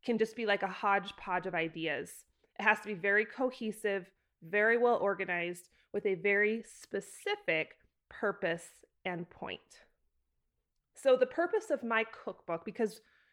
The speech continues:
you know, there are millions of cookbooks out there, and my agent said, "What is gonna set yours apart?" And so I decided that my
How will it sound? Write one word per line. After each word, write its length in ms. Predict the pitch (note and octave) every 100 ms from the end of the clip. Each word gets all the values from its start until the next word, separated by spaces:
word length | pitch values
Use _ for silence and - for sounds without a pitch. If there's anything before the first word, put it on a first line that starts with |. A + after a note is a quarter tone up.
| -
you 80 | F3+
know, 80 | D#3+
there 160 | A#3
are 60 | F#3+
millions 680 | F#3 G#3+ C4+ E4 D#4 B3 A#3
of 120 | G#3
cookbooks 460 | - A#3 G#3 F3+ -
out 240 | D#3 -
there, 300 | D#3+ D#3 D#3+ - - - -
and 200 | F#3+ -
my 340 | F#3 F3 - -
agent 320 | A3+ G#3+ -
said, 140 | F#3+
"What 320 | F3+ F#3+ B3
is 100 | C#4
gonna 200 | C#4 B3+
set 240 | A#3+ A#3 -
yours 200 | G3+ F#3+
apart?" 600 | G3+ - C#3+ C#3 - - _ _ _ _ -
And 120 | G3+
so 100 | A3+
I 80 | A3
decided 440 | A3+ - C4 D#4+ C#4
that 200 | F#3 G3
my 600 | A3+ B3 C#4 C#4+ D4